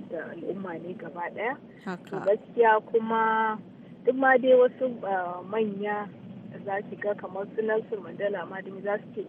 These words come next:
Speaker 1: idan ilimi shi ne gaskiya da za a iya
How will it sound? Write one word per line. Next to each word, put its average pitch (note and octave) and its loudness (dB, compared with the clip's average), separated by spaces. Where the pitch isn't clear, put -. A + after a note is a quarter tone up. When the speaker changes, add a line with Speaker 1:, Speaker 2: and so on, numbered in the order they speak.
Speaker 1:
idan G#3+ 0
ilimi G#3+ 0
shi - -12
ne G3 2
gaskiya G3 0
da F#3+ 0
za G3 4
a F#3 4
iya F#3+ 0